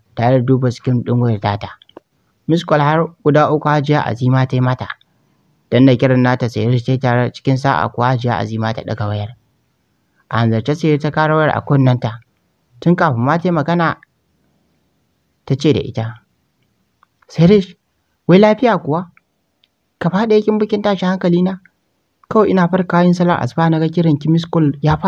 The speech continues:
a ƙirga." Murya ta har shaƙewa take saboda tsabar yin saurin magana. "Anty Azima, babu abin da ya faru, lafiya lau nake.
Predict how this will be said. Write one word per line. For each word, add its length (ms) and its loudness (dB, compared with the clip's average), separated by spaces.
a 40 -8
ƙirga." 340 -8
Murya 260 6
ta 180 2
har 60 2
shaƙewa 460 -2
take 240 0
saboda 320 -2
tsabar 360 0
yin 120 2
saurin 280 0
magana. 440 -2
"Anty 220 -2
Azima, 380 0
babu 220 0
abin 300 0
da 80 2
ya 60 0
faru, 260 -4
lafiya 400 2
lau 180 6
nake. 320 2